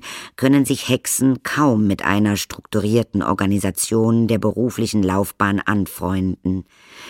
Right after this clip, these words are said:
Jede einzelne Hexe entscheidet, welches Mädchen sie als Nachfolgerin wählt. Hexen sind von Natur aus nicht besonders gesellig, soweit es die Kolleginnen betrifft,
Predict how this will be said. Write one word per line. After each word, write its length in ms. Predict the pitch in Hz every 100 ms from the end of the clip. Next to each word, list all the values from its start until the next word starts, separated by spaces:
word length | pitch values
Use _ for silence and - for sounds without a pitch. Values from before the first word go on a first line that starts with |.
| - -
Jede 460 | 139 151 143 131
einzelne 480 | 110 117 120 117 113
Hexe 460 | 104 110 - 120 -
entscheidet, 760 | 104 - 110 104 104 107 - - - - -
welches 420 | - 127 - 110
Mädchen 520 | 110 113 113 - 107 95
sie 120 | 92
als 260 | 69 -
Nachfolgerin 880 | 92 85 - - 90 90 87 82 85
wählt. 580 | 85 82 82 80 - - _ _ _ -
Hexen 480 | 143 - - 104 90 - - -
sind 240 | - 120 104
von 160 | 110
Natur 480 | 101 92 - 135 -
aus 220 | 76 -
nicht 200 | 107 -
besonders 440 | 98 92 92 82 -
gesellig, 680 | 82 113 98 73 78 - - - -
soweit 320 | - 69 -
es 120 | -
die 100 | -
Kolleginnen 640 | - 82 101 92 78 78 71
betrifft, 540 | - - 71 -